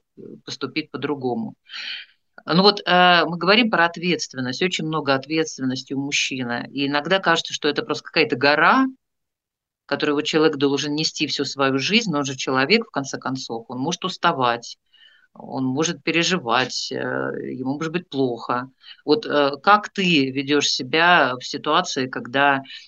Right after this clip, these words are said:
тебе плохо, когда ты устаешь, э, с кем ты делишься или не делишься, как ты отдыхаешь?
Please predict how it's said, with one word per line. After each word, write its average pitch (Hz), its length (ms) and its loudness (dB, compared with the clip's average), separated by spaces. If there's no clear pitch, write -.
тебе 143 220 0
плохо, 131 320 0
когда 139 260 -2
ты 156 140 -10
устаешь, 135 840 -4
э, - 200 -12
с - 100 -10
кем 170 260 -2
ты 170 240 2
делишься 131 640 -2
или 147 300 -2
не 180 140 0
делишься, 139 840 -4
как 147 200 -2
ты 165 100 0
отдыхаешь? 156 800 -4